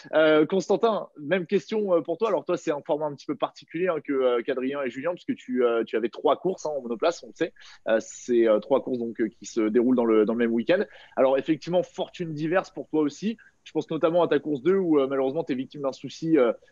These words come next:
euh, sur le, le départ. Tu es obligé de repasser par, euh, les stands pour, euh, prendre le, le deuxième départ. Euh, malgré tout, bah, à l'issue de cette course, tu termines quatrième, tu, euh, valides le, le championnat à ce moment-là, euh, et, euh, bah, deux deuxièmes places aussi derrière Simon Gachet.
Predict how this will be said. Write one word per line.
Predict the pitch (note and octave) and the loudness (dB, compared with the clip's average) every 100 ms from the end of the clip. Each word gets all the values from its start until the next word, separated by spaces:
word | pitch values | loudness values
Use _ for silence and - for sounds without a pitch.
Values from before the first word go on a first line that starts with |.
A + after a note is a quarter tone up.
| - | -2
euh, | A#2 A2+ | 0 0
sur | - C#3 | 0 2
le, | C3 B2 | 6 6
le | B2 B2 | 4 0
départ. | C3 E3 | 0 -2
Tu | E3 | -2
es | |
obligé | A2+ B2+ | -4 -4
de | |
repasser | A2 B2 C#3 C#3+ - D#3 | -2 -2 0 -2 -2 -4
par, | B2 B2+ A#2+ | 0 0 0
euh, | A#2+ A#2 | 0 0
les | B2 | -2
stands | - D3 | -4 -12
pour, | C3 A2+ A#2 | -8 -2 0
euh, | A2+ | 0
prendre | G#2 B2+ B2 | -2 -6 -4
le, | A2+ A2 G#2+ | -2 0 -2
le | A2 | -4
deuxième | A2+ A#2 A#2+ | -6 -6 -4
départ. | A#2 G#2+ F#3 - - - - | -2 0 -2 -4 -20 -18 0
Euh, | A#2+ A#2+ | 2 2
malgré | C3 C#3+ C#3+ D3+ | 0 -2 0 -2
tout, | - F3 | -4 -4
bah, | B2 A2+ - | -2 -2 -2
à | B2+ | -6
l'issue | C3 - | -8 -12
de | - | -10
cette | C3+ | -10
course, | D#3 - | -10 -14
tu | - | -8
termines | C3+ C3 A#2 | -6 -6 -2
quatrième, | D3 C3 - E3+ G3 | -2 0 0 2 0
tu, | - C#3 B2+ | -2 2 4
euh, | A#2+ A2+ | 4 4
valides | A#2 C#3+ D#3+ | 2 0 0
le, | A#2+ A2 A2+ G#2+ G#2+ | -2 -2 -2 0 -2
le | A2 | -4
championnat | - A2 B2+ C3 | -10 -12 -4 -2
à | A#2 | -2
ce | - | -6
moment-là, | A2+ A#2 F#3 - _ _ - | -6 -2 -2 -4 _ _ 0
euh, | A#2 - | 0 2
et, | C3+ D3 | 4 4
euh, | B2 A#2 | 4 0
bah, | A2+ A2 | -2 -4
deux | G2+ D#3 | 0 0
deuxièmes | C3 B2 B2+ | 0 -4 -6
places | A2+ C#3 C#3 | -4 -4 -4
aussi | A#2 C#3 | -12 -4
derrière | A#2+ A#2+ | -2 -2
Simon | - B2+ B2+ | -6 -12 -4
Gachet. | B2 A2 G3+ | -4 0 0